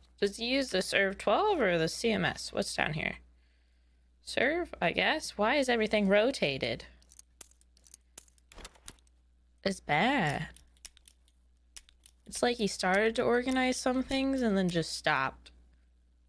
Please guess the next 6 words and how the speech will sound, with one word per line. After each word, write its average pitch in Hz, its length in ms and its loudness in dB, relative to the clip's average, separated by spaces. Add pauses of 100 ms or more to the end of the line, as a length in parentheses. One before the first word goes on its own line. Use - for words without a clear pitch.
(1040)
This 202 160 -8
is - 80 -8
gonna 233 200 -8
hurt 233 320 -6
my 233 60 -8
brain. 233 440 -4